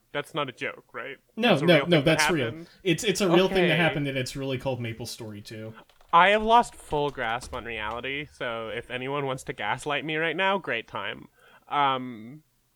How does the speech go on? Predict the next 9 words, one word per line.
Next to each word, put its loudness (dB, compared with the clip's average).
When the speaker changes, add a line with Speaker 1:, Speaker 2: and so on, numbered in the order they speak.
Speaker 1:
so, -4
I -4
don't, -8
I 2
Speaker 2:
Snails, -4
Speaker 1:
I 2
don't 4
really 2
Speaker 2:
MapleStory. -8